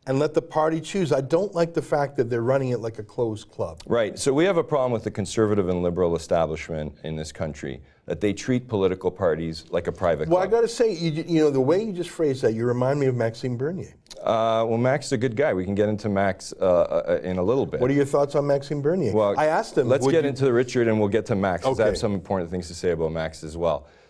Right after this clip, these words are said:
Speaker 2: So my problem with the narrative that's taken place since the October election is Andrew Scheer and Richard Dicari. Uh,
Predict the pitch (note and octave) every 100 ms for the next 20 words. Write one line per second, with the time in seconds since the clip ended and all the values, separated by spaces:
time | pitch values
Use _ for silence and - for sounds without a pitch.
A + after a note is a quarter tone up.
0 | - - B2 A2+ A#2 C#3+ F#3+ F#3+ F3+ D#3+
1 | C3 A2+ A2 A2 G#2 G#2+ G#2+ G2+ F2 F2+
2 | - F#2 F#2 D#2+ F2+ E2+ E2+ D#2+ E2 D#2
3 | F2 D#2+ D#2 D2 C#2+ D2 D2+ D#2 G2+ A#2+
4 | B2 B2 A#2+ G#2+ G#2+ F2+ E2+ F2 F#2 F#2
5 | E2 - D#2+ C#2+ C#2+ - _ _ _ -